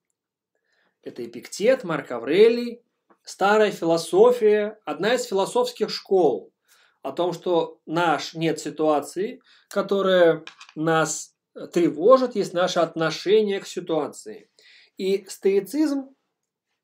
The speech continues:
рассматривал, а, а, критическое отношение к событию. Это фил-, есть философская школа. А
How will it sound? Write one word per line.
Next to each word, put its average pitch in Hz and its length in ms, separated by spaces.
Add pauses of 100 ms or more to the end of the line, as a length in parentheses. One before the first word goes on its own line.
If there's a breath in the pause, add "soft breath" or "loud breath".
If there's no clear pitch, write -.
(280)
рассматривал, 175 1080 (380 loud breath)
а, 151 520 (840)
а, 139 280
критическое 202 800
отношение 196 640
к 220 60
событию. 185 800 (180)
Это 160 220
фил-, 190 220
есть 240 320
философская 175 880
школа. 123 680 (1700 soft breath)
А 160 520